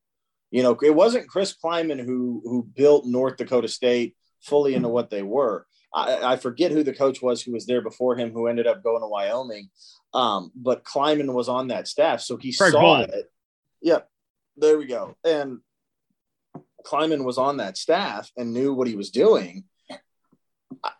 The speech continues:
Speaker 1: I just don't know that I would have seen that, or you would have seen that from K-State fans. And it,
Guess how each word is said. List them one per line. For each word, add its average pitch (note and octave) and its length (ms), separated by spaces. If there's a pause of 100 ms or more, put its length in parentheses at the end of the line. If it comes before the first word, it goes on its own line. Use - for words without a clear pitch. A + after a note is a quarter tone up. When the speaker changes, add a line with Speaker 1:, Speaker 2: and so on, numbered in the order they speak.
(100)
Speaker 1:
I E3 80
just E3 200
don't D#3 160
know C#3+ 140
that C3+ 100
I C3 80
would B2+ 140
have A2 100
seen C3 280
that, A2 260
or A#2+ 100
you A#2 180
would B2 80
have G#2+ 100
seen A#2+ 240
that G#2+ 260 (180)
from A2 380
K-State A2+ 500
fans. G2+ 380
And D#3+ 240 (400)
it, E3 200